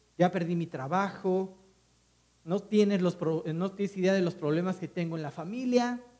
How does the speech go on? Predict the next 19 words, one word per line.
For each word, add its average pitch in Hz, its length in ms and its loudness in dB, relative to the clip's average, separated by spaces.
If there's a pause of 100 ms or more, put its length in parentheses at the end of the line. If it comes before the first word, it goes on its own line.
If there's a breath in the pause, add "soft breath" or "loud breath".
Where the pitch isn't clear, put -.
(280)
¿Esa 233 160 -2
es 277 60 4
la 262 100 4
respuesta 254 540 0
que 233 60 -2
esperaban? 226 600 4
No. 254 380 2 (1700)
Así 165 220 -2
que 208 500 4
aún 214 380 6
hoy 262 260 4
en 240 140 2
día 165 340 0 (640)
siguen 202 240 6
volteando 240 540 4
a 240 40 6
ver 226 160 4
a 220 80 2
Cristo 214 600 0